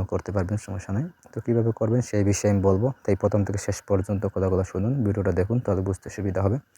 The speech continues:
আমাকে দিয়ে যদি ওইরকম কোনো কাজ করতে চান তাহলে নিচে দেওয়া নাম্বার আছে, নাম্বারে যোগাযোগ করবেন। নাম্বারটা হচ্ছে জিরো ওয়ান সেভেন জিরো ডবল নাইন ওয়ান ফোর থ্রি এইট সেভেন। এই নাম্বারে ইমো, WhatsApp বা সরাসরি কল করতে পারেন যে কোনো সময়। তো কীভাবে এই কাজটা করবেন সেই বিষয়ে আমি বলি। এই যে মন্ত্র দিয়েছে, মন্ত্রটা হচ্ছে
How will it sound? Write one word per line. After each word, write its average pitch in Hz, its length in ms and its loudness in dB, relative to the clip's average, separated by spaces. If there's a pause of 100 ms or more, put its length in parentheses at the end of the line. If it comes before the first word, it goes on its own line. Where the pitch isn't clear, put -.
(420)
আমাকে 107 320 2
দিয়ে 101 260 4
যদি 104 220 4
ওইরকম 101 300 4
কোনো 95 200 -2
কাজ 95 220 0
করতে 95 260 -4
চান 107 220 -2
তাহলে 95 240 0
নিচে 98 260 0
দেওয়া 98 200 0
নাম্বার 104 240 0
আছে, 98 160 -2
নাম্বারে 98 260 2
যোগাযোগ 92 320 0
করবেন। 113 240 0
নাম্বারটা 101 400 0
হচ্ছে 95 200 -2
জিরো 98 220 2
ওয়ান 98 100 2
সেভেন 104 300 2
জিরো 101 240 2
ডবল 101 260 0
নাইন 98 220 4
ওয়ান 101 180 2
ফোর 104 260 -4
থ্রি 101 160 -4
এইট 92 120 0
সেভেন। 104 260 -2 (500)
এই 110 80 0
নাম্বারে 104 340 2
ইমো, 104 240 6
WhatsApp 101 420 0 (260)
বা 101 180 2
সরাসরি 98 340 -2
কল 95 160 -2
করতে 95 240 -6
পারেন 110 200 2
যে 104 120 2
কোনো 92 140 0
সময়। 104 280 -2 (680)
তো - 100 -2
কীভাবে 107 340 4
এই 101 60 4
কাজটা - 300 -4
করবেন 104 240 2
সেই 98 160 0
বিষয়ে 92 280 -2
আমি 90 100 -2
বলি। 98 200 2 (420)
এই 110 140 0
যে 104 80 0
মন্ত্র 101 260 2
দিয়েছে, 98 200 -2
মন্ত্রটা 101 280 0
হচ্ছে 101 160 -4